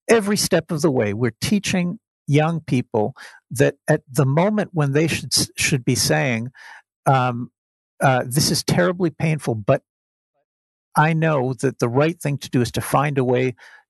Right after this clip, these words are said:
to get through. I, I, I, I, I need to do this difficult thing." At that moment, every liberal s-, voice in, in, you know, in our world i-, is saying to them, uh, "Just break it off, you know, gi-, give it up,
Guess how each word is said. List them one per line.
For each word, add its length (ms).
to 380
get 240
through. 420
I, 200
I, 240
I, 220
I, 200
I 100
need 240
to 80
do 140
this 200
difficult 540
thing." 240
At 180
that 240
moment, 580
every 280
liberal 440
s-, 160
voice 560
in, 380
in, 280
you 100
know, 60
in 180
our 160
world 460
i-, 120
is 280
saying 340
to 140
them, 360
uh, 340
"Just 240
break 220
it 80
off, 400
you 80
know, 200
gi-, 280
give 180
it 80
up, 160